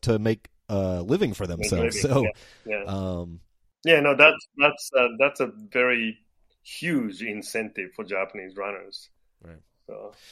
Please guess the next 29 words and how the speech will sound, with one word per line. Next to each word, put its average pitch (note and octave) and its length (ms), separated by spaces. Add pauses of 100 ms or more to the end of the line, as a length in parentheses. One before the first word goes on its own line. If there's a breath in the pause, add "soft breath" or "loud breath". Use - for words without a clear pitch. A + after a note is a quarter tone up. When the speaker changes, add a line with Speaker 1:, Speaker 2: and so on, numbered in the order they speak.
(1040 soft breath)
Speaker 1:
Well, D#3 460 (460)
we've, D3+ 300
uh, B2+ 360 (140)
been D3+ 160
going F3 220
for F3 100
almost D#3 220
an A#2 100
hour C#3+ 320
and A#2+ 120
twenty C#3 360
minutes, B2 360
so A#2+ 140
I'll, C#3 300
I'll C#3 180
let E3+ 220
you C3+ 80
go C3 180
here F#3+ 140
unless C#3 320
there's C#3 240
anything D3+ 400
else C#3+ 160
that C3+ 140
you B2+ 80
think C#3 200
we B2+ 140
missed. D3+ 720
Um, G2 600